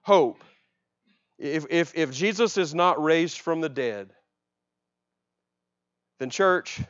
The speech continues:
please don't go tell anybody about Jesus this week. Because I will tell you, we are the most pitiable people on the planet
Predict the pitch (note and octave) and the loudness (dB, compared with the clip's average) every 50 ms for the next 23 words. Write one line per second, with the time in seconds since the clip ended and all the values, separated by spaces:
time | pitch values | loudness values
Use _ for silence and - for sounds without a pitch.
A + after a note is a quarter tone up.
0 | _ _ _ _ _ _ _ _ _ _ - - F3 D3+ A#2 F#2+ F2 E2 - - | _ _ _ _ _ _ _ _ _ _ -10 -6 -6 -6 -6 -8 -12 -20 -20 -20
1 | - _ _ _ _ _ _ _ _ _ _ A2+ B2 D3 D#3 D3+ D3 C#3 D3 C#3+ | -20 _ _ _ _ _ _ _ _ _ _ -8 -4 -4 -4 -4 -4 -4 -4 -4
2 | C#3 C3 - D#3+ C#3+ C3+ C3 C3 B2+ C3 B2 B2+ B2 B2 A#2+ A#2 A2+ A2 A#2+ A#2 | -4 -6 -6 -4 -4 -4 -4 -6 -8 -8 -6 -6 -6 -6 -6 -8 -8 -8 -8 -8
3 | A2 G2+ G#2+ - A#2 G#2+ F2 F#2+ F#2 - - G2+ - - G2+ F#2 E2+ _ _ _ | -8 -10 -12 -16 -16 -16 -16 -18 -20 -18 -18 -20 -18 -18 -20 -20 -20 _ _ _
4 | _ _ _ _ _ _ _ _ _ _ _ _ _ _ _ _ _ _ _ _ | _ _ _ _ _ _ _ _ _ _ _ _ _ _ _ _ _ _ _ _
5 | _ _ _ _ C3+ C3 B2 C3+ C#3 D3 D#3 D3 - D#3+ C3 A#2+ A2 A2+ G#2+ A2+ | _ _ _ _ -10 -6 -2 0 0 0 0 -2 -4 -4 -6 -4 -6 -10 -10 -8
6 | C#3 C#3+ D#3+ D#3+ - C3+ C3+ B2+ A#2 A2 G2+ G2 G2 - _ _ _ _ _ _ | -6 -6 -6 -6 -4 -2 -2 -2 -2 -2 -4 -8 -12 -18 _ _ _ _ _ _
7 | _ _ _ _ - B2 A#2 A2+ A2+ A2+ A2 - - _ - - D#3+ D3+ D#3+ E3 | _ _ _ _ -14 -14 -12 -10 -10 -12 -12 -14 -18 _ -10 -8 -6 -6 -4 -6
8 | F3 D#3+ E3 F3+ F#3 G3 F#3+ _ _ _ _ _ _ _ _ _ _ _ _ _ | -6 -4 -6 -6 -8 -8 -10 _ _ _ _ _ _ _ _ _ _ _ _ _
9 | _ _ _ _ _ _ _ _ _ _ _ - F3 D3 A#2+ _ G#2+ G2+ F#2 F#2 | _ _ _ _ _ _ _ _ _ _ _ -10 -8 -8 -8 _ -12 -14 -14 -16
10 | _ _ _ _ _ _ A#2+ A#2 A2 G#2 - - - - D3+ A#2+ G2+ F#2 F#2 - | _ _ _ _ _ _ -14 -14 -14 -16 -18 -12 -8 -8 -8 -8 -8 -12 -16 -20
11 | _ | _